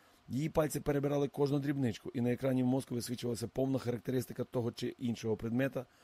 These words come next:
включно з датою, місцем і маркою заводу-виготовлювача. До руки попадалися ш-, ручки шарикові без стержнів,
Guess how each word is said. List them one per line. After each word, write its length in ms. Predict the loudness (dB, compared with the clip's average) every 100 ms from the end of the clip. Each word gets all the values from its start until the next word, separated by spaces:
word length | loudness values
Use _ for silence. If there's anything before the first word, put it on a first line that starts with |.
| -20 -20 -4
включно 420 | 4 4 4 -2
з 60 |
датою, 360 | 2 2 4 2
місцем 380 | 4 2 0 -2
і 80 | 2
маркою 360 | 2 0 -2
заводу-виготовлювача. 1040 | -2 0 0 0 0 -2 -2 -2 -2 -6 -12 _ _ _ _ _ _
До 180 | -2 2
руки 220 | 2 2
попадалися 580 | 0 0 2 2 0 -2
ш-, 200 | -4 -4 0
ручки 360 | 2 2 -2
шарикові 480 | -2 0 0 0 -2
без 160 | 0 -2
стержнів, 460 | 0 -2 -2 -8